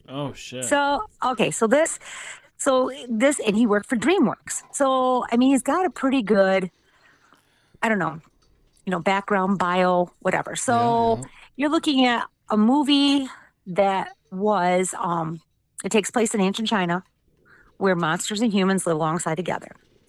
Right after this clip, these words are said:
Speaker 2: you know, and there's monster hunters and there's, you know, whatever, you know, they, you know, the monsters hide amongst the humans, but then there's people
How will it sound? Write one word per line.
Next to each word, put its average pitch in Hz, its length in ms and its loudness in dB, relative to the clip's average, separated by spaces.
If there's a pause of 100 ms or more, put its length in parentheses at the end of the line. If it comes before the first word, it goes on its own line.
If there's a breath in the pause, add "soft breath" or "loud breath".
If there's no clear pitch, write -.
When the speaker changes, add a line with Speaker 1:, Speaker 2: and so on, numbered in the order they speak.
Speaker 2:
you 170 160 -2
know, 90 320 0
and 180 460 0
there's 180 200 2
monster 160 420 -2
hunters 240 640 2
and 202 120 0
there's, 165 280 -4
you 196 120 0
know, 160 100 0
whatever, 208 500 0
you 180 100 2
know, 151 100 0
they, 160 140 2
you 147 80 -2 (500 loud breath)
know, 190 100 0
the 185 120 0
monsters 196 560 0
hide 202 340 0
amongst 175 320 -2
the 208 80 0
humans, 190 500 2
but 170 140 -2
then 170 240 0
there's 165 220 0
people 180 520 0